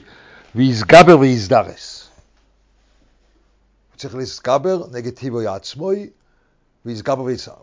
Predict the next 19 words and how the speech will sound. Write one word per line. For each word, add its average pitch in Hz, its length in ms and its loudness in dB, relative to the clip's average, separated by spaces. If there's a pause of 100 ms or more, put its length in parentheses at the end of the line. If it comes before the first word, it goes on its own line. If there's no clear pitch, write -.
(120)
אז 107 140 -18
פה 139 280 2
על 131 60 4
מי 131 140 -2
הוא 147 100 0
מדבר? 101 440 -2 (1200)
הוא 104 80 -12
צריך, 123 300 -4 (340)
כנראה 120 360 0
כל 170 240 4
אחד. 101 200 -2 (1040)
כנראה 127 220 -10
גם 131 220 -4
הגויין 127 320 -2
צריך 101 280 -12
להתגבר 117 440 -8
נגד 110 240 -10
טיבוי 107 320 -10
עצמוי. - 360 -18